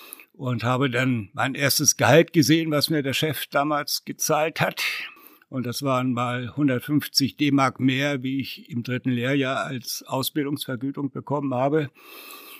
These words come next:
Und da habe ich mir gedacht, das kann's nicht gewesen sein. Ich bin dann hin, hab gefragt, äh, wieso? „Ja, du weißt doch, wir sind hier im Zoll- und Randgebiet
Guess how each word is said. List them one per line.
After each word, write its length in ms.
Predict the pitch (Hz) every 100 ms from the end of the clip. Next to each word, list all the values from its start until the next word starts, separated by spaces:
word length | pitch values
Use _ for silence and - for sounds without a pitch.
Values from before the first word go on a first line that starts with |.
| _ _
Und 540 | - 147 139 131 117 _ _
da 280 | 151 135 131
habe 220 | 123 135
ich 80 | 120
mir 100 | 135
gedacht, 400 | 131 127 117 - -
das 260 | 113 -
kann's 380 | - 131 - 120
nicht 340 | 120 - -
gewesen 460 | - 120 208 160 131
sein. 500 | 107 101 92 90 92
Ich 160 | - - -
bin 200 | 120 110
dann 180 | 110
hin, 260 | 101 123 120
hab 180 | 120 -
gefragt, 680 | 117 - 117 120 - - - - -
äh, 400 | 127 110 101 101 - 107 123 156
wieso? 500 | 123 113 120 135 143 127 _ -
„Ja, 420 | 254 226 214 180
du 200 | - 131
weißt 300 | 156 160 -
doch, 140 | 139
wir 80 | 139
sind 240 | 131 143
hier 100 | 156
im 140 | 139 135
Zoll- 240 | 165 147
und 80 | 131
Randgebiet 680 | 156 165 160 127 160 156